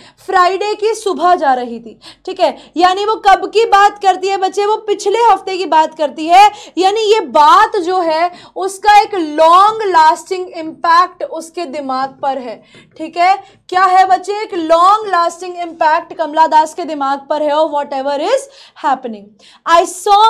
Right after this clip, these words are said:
my mother beside me।" वो क्या, हाँ बेटा, इमेजरी भी है, अभी बताऊंगी ना, मैं कह रही हूँ ना, कुछ ऐसी पोएटिक्स चीज़ें हैं जो तुम्हें पोम के बीच में बता दूंगी, ठीक है। "I saw my mother beside me।" वो कहती है कि मैंने अपनी मम्मी को देखा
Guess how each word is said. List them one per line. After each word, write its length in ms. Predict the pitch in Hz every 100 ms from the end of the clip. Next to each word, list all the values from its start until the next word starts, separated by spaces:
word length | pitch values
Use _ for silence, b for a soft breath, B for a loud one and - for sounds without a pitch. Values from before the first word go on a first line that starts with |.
| 427
my 120 | 381
mother 340 | 339 311 311 302
beside 540 | 254 294 233 226 214
me।" 160 | 208 214 b b _
वो 60 | 302
क्या, 140 | 339
हाँ 200 | 349 403
बेटा, 180 | 427 403
इमेजरी 440 | 381 330 294 349
भी 120 | 330 311
है, 80 |
अभी 140 | 277 302
बताऊंगी 420 | 311 311 320 359
ना, 80 | 381
मैं 140 | 381
कह 100 | 349
रही 100 | 330
हूँ 80 | 339
ना, 80 | 370
कुछ 200 | 381 359
ऐसी 520 | 311 302 302 359 359
पोएटिक्स 520 | 359 320 311 330 -
चीज़ें 320 | - 302 311
हैं 260 | 302 294 320
जो 120 | 339
तुम्हें 220 | 330 320
पोम 200 | 294 285
के 100 | 277
बीच 260 | 277 285 277
में 60 | 262
बता 220 | 254 208
दूंगी, 240 | 208 208
ठीक 160 | 233 320
है। 160 | - b b b b -
"I 100 | 392
saw 360 | 440 - 427 427 440
my 200 | 403 381
mother 340 | 320 254 294
beside 540 | 285 277 269 240 220 202
me।" 100 | 208
वो 100 | 226
कहती 280 | 285 277
है 100 | 330
कि 100 | 330
मैंने 300 | 339 320 320
अपनी 300 | 370 359 359
मम्मी 360 | 349 320 311 381
को 120 | 381
देखा 460 | 262 285 339 285